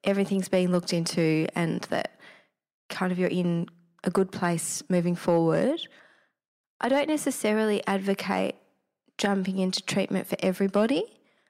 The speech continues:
I think it's important to analyse everybody's care as an individual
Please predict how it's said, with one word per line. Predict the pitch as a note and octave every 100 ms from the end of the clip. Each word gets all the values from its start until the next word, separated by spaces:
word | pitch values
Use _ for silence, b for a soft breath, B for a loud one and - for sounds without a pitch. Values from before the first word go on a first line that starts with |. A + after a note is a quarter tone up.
| -
I | G#3+
think | A#3+ A#3
it's | A3 -
important | G#3 G3 - G3 G3
to | G3 -
analyse | F#3+ F#3+ F#3+ F#3+ F#3 -
everybody's | F#3+ G3 F#3+ G3 F#3 -
care | - F3+
as | - F3+
an | F3+
individual | F3+ F3+ F3 F3 - - G3